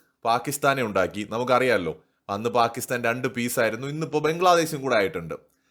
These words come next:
ദോഷം പറയരുതല്ലോ, നോർത്ത് ഇന്ത്യൻ സംഖ്യകൾ ഇല്ലാത്തതുകൊണ്ടായിരിക്കാം ഈ പറയുന്ന ബംഗ്ലാദേശ് ഇന്ന് ഏഷ്യയിലെ ഏറ്റവും വലിയ എക്കണോമിയാണ്. അതുപോലെ തന്നെ പാകിസ്ഥാൻ എന്ന് പറയുന്നത് ഇന്ന് അമേരിക്കയേക്കാൾ സമ്പന്നമായ രാജ്യവുമാണ്.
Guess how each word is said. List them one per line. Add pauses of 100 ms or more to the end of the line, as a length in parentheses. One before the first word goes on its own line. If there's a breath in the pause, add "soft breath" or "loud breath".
(360)
ദോഷം
പറയരുതല്ലോ, (100)
നോർത്ത്
ഇന്ത്യൻ
സംഖ്യകൾ
ഇല്ലാത്തതുകൊണ്ടായിരിക്കാം (420)
ഈ
പറയുന്ന
ബംഗ്ലാദേശ്
ഇന്ന് (100)
ഏഷ്യയിലെ
ഏറ്റവും
വലിയ
എക്കണോമിയാണ്. (720)
അതുപോലെ
തന്നെ (160)
പാകിസ്ഥാൻ
എന്ന്
പറയുന്നത്
ഇന്ന്
അമേരിക്കയേക്കാൾ
സമ്പന്നമായ
രാജ്യവുമാണ്.